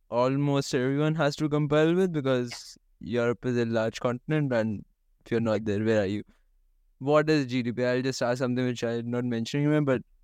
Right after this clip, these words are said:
Speaker 1: I think this would be helpful from a lawyer's perspective.
Speaker 2: Yeah, yeah. I, I, so, I mean, it really is just the laws that kinda govern what you can do with people's data.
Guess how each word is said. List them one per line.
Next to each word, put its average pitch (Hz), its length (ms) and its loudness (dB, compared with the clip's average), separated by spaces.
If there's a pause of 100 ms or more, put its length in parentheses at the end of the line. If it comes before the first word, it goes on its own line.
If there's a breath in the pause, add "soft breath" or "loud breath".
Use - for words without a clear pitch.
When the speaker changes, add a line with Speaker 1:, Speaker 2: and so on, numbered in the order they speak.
Speaker 1:
I 110 100 -2
think 113 220 -2
this 110 160 -4
would 107 140 -6
be 107 80 -2
helpful 101 360 -6
from 107 180 0
a 107 40 4
lawyer's 98 300 0
perspective. - 320 -20 (420)
Speaker 2:
Yeah, 285 720 2
yeah. 247 360 2
I, 247 200 -2
I, 262 80 0
so, 233 500 0 (120)
I 247 100 -2
mean, 269 160 4
it 269 180 2
really 285 300 2
is 226 140 2
just - 180 -4
the 208 80 -2
laws 180 360 0
that - 140 -6
kinda 196 180 -4
govern - 400 -4
what - 120 -8
you - 120 -6
can - 140 -4
do - 120 -8
with - 100 -14
people's - 340 -20
data. - 140 -20